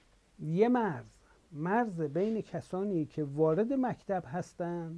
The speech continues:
با کسانی که وارد اون مکتب نیستن، خارج اون مکتبن و باهاش مخالفت می‌کنن، اما یه مرز در درون خود مکتبه، در خود قرآن مجید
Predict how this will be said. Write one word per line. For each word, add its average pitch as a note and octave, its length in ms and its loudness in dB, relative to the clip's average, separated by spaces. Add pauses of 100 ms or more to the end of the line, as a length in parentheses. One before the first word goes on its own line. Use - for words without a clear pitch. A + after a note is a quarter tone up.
(140)
با D#3 80 -2
کسانی F#3+ 540 -6
که G#3 120 -8
وارد E3 320 -2
اون F#3+ 220 -4
مکتب E3+ 340 -4
نیستن، F#3 380 -6
خارج D#3 420 -2
اون C3 200 -8
مکتبن E3 420 -8
و E3+ 80 -4
باهاش D3+ 320 -6
مخالفت B2+ 380 -12
می‌کنن، C#3+ 460 -12 (640)
اما A#3 360 0 (280)
یه E3 160 2
مرز A3+ 360 0
در F3+ 160 2
درون F3 580 2
خود C3+ 300 -6
مکتبه، - 560 -16 (3500)
در D#3 160 0
خود G#3 340 4
قرآن D3+ 460 2
مجید A#2 400 -10